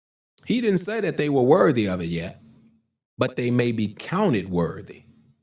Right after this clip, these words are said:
And I wanna serve you notice, and I wanna serve you a word of exhortation today. We not in heaven yet, <laughs> but we're sitting in heavenly places in Christ Jesus. But we're not in heaven yet.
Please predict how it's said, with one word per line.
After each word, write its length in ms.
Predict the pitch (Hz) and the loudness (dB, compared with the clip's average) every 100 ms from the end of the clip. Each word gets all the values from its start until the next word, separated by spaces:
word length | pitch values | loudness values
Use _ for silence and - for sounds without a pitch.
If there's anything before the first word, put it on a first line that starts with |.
| _ _ _ - | _ _ _ -10
And 120 | 78 | -4
I 300 | 98 147 202 | -2 0 0
wanna 300 | 208 202 208 | 2 2 -2
serve 440 | 202 202 202 190 | -4 0 2 2
you 100 | 202 | 2
notice, 480 | 202 190 190 202 196 | 2 4 4 2 0
and 160 | - 131 | -8 -6
I 100 | 170 | 0
wanna 280 | 190 190 | 2 2
serve 380 | 196 202 196 180 | -2 -2 -2 2
you 120 | 190 | 6
a 40 | 175 | 6
word 260 | 185 190 | 8 6
of 100 | 175 | 4
exhortation 760 | 170 160 175 170 170 196 196 190 | 0 -2 -2 -2 -4 -8 -6 -2
today. 380 | 175 190 185 185 - - _ | -2 -2 -4 -10 -18 -20 _
We 240 | 123 233 247 | 2 2 2
not 260 | 240 233 | 0 0
in 140 | 233 208 | -2 -2
heaven 400 | 262 285 214 160 | -2 -4 -4 -4
yet, 300 | 110 - _ _ _ - - - 92 _ _ _ _ _ | -4 -6 _ _ _ -20 -12 -10 -10 _ _ _ _ _
<laughs> 120 | _ | _
but 140 | 127 113 | -2 0
we're 160 | 104 | -2
sitting 400 | - - 220 135 | -4 -4 -6 -6
in 120 | 107 101 | -6 -4
heavenly 360 | 104 87 92 | -4 -4 -8
places 420 | - 104 87 80 | -4 -4 -4 -8
in 120 | 82 78 | -8 -4
Christ 340 | 87 76 - | -4 -4 -6
Jesus. 300 | 90 76 - _ _ _ _ _ _ _ - | -10 -10 -12 _ _ _ _ _ _ _ 0
But 120 | 98 | 2
we're 180 | 85 80 | 2 0
not 260 | 95 98 95 | -2 -2 -4
in 120 | 87 | -6
heaven 340 | 95 85 85 | -8 -4 -2
yet. 280 | 87 80 - | -2 -4 -12